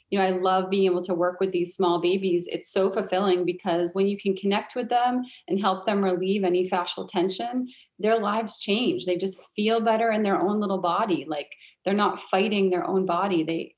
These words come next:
they, they're more comfortable. They're more at ease. They're more peaceful.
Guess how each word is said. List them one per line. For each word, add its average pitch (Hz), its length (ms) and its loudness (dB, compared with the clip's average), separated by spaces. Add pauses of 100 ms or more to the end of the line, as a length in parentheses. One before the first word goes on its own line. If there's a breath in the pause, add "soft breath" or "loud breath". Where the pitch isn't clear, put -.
they, 175 340 0 (280 loud breath)
they're 196 100 0
more 180 160 2
comfortable. 214 640 -2
They're 180 160 -2
more 170 160 2
at 165 180 -4
ease. 196 460 0
They're 185 140 -2
more 175 180 -4 (100)
peaceful. - 640 -4